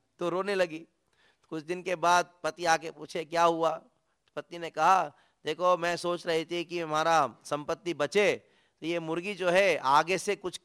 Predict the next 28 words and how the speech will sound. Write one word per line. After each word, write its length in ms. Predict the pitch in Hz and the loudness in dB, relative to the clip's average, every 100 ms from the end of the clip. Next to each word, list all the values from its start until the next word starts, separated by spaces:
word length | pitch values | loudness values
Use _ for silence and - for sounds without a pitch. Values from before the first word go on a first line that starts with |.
| _ - | _ -8
खाती 320 | 131 139 180 | -6 -4 -6
थी 380 | 208 208 - _ _ _ 147 | -6 -8 -8 _ _ _ -2
और 100 | 160 | 0
पीछे 340 | - 180 202 | -2 -4 -4
से 120 | 196 | -2
हमको 220 | 202 202 | -2 -4
देती 300 | 196 233 220 | 0 2 2
थी, 260 | 202 185 180 _ _ _ _ _ - | -6 -12 -16 _ _ _ _ _ 0
तो 340 | 214 208 208 | 4 6 6
ये 260 | 202 214 226 | 4 4 6
हमारा 320 | 202 202 202 | 6 4 6
आगे 300 | 160 170 208 | 6 6 2
का 140 | 214 | 2
भाग 280 | 180 151 190 | 2 4 4
तो 140 | - | 4
हमारे 240 | 202 196 196 | 2 2 2
लिए 80 | 202 | 0
जरूरत 380 | 165 170 196 170 | 0 0 0 0
नहीं 160 | 185 | -2
था, 100 | 196 | 2
इसलिए 280 | 170 160 175 | 0 -2 -6
मैंने 160 | 175 180 | -4 -2
काट 260 | 147 151 | 2 2
के 100 | 151 | 0
खा 200 | 147 - | -16 -16
लिया।" 300 | 107 117 143 - - - | -14 -6 -4 -6 -14 -8
<laughs> 80 | 156 - - _ - _ _ _ _ _ _ - - - - - - _ - | -8 -8 -20 _ -20 _ _ _ _ _ _ -20 -20 -20 -20 -20 -20 _ 0
तो 400 | 220 220 220 | 6 6 6